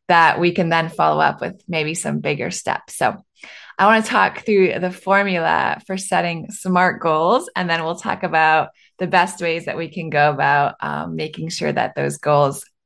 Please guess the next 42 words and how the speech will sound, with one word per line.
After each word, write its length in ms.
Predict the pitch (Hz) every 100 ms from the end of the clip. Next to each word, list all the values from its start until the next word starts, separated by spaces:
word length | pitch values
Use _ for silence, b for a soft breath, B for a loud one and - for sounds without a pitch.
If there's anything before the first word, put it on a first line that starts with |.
| -
come 300 | - 180 160
to 180 | 160 165
fruition. 720 | - - - - - 208 190 _ B B B B B
So 160 | 226
the 120 | 196 196
first 580 | 247 254 262 - - - -
letter 440 | 185 202 190 185
in 200 | - 175
smart, 500 | - 175 147 156 - -
S, 320 | 170 165 185
is 180 | - 175
that 220 | 165 151
our 120 | 170
goals 440 | 147 170 175 196 202
have 280 | - 190 -
to 100 | 170
be 440 | 160 160 156 156
specific. 800 | - - - 180 - - - - - _ _ _ _ _ _ - -
So 80 | -
the 100 | 214
goal 120 | 247
has 140 | 302
to 80 | 277
be 80 | 208
really 260 | 208 233 233
specific 580 | 233 196 196 180 165 - B B B
about 360 | 196 190 127 190
what 220 | 233 226
you 120 | 233
want 160 | 214 190
to 80 | 170
accomplish, 680 | - 156 123 - - -
right? 320 | - - - - B B B
So 240 | - 196 196
for 180 | 202 202
example, 520 | 185 190 190 190 175
if 140 | 180
you're 80 | 180
like, 200 | 160 -
"I 160 | 170 196
wanna 180 | 214 196
make 460 | 180 175 160 -